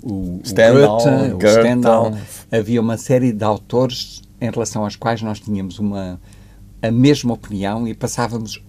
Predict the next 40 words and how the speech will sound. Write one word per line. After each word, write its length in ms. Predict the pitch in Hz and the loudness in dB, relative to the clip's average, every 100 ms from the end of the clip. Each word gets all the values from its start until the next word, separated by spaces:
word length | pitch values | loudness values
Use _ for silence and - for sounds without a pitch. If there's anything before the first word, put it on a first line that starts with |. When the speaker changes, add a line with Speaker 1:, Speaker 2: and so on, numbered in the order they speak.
| - - | -12 2
Speaker 1:
horas 500 | 135 131 101 90 90 | 4 4 2 -4 -10
a 40 | |
discutir 560 | 87 - - - 110 92 | -12 -14 -14 -8 -6 -6
os, 340 | 82 87 - - | -8 -12 -16 -12
os, 320 | 95 80 - | -10 -10 -10
os 140 | 110 87 | -10 -8
livros 360 | 98 101 - | -6 -6 -8
escritos 460 | - - 113 - - | -12 -6 -6 -6 -8
e, 40 | |
portanto, 240 | 104 117 104 - - - | -6 -6 -6 -14 -20 -2
foi 120 | 131 | 2
uma 100 | 127 | 4
relação 300 | 120 123 143 | 2 0 -2
que 80 | 127 | -4
se 60 | - | -10
tornou 280 | 110 131 131 | -2 4 6
muito 360 | 143 135 131 | 4 2 4
íntima 640 | 135 127 - 117 98 87 90 - - - | 4 4 0 -2 -2 -2 -8 -20 -20 -8
também, 340 | 95 87 90 85 | -4 -4 -6 -12
porque 260 | 87 - 110 | -16 -4 0
eram 260 | 107 98 - - - - - | 0 -2 -6 -20 -20 -20 -18
pessoas 340 | - 127 127 | -2 0 0
que 140 | - - | -2 -6
significavam 680 | 120 120 - 117 117 104 | -2 -2 -2 -2 0 0
muito 340 | 107 131 117 - | 2 2 2 -2
para 140 | 107 | -2
ela 400 | 104 113 151 175 | 0 0 -2 -4
e 120 | 143 120 | -2 0
muito 260 | 131 131 | 0 -2
para 140 | - 127 | -4 -2
mim. 240 | 113 95 - - - - | -2 -4 -10 -20 -20 0
Com 120 | 151 | 2
o 40 | |
pai 580 | 135 - 147 120 107 101 - | 2 0 2 2 2 -2 -8
foi 180 | - | -4
uma 120 | 120 123 | -2 0
relação, 500 | 127 - 147 151 147 - | -2 -2 0 0 -4 -10
demorou 360 | 113 123 135 | -2 0 2
mais 300 | 127 123 120 | 2 2 0
tempo, 540 | - 101 80 - 139 | -4 -6 -6 -12 -12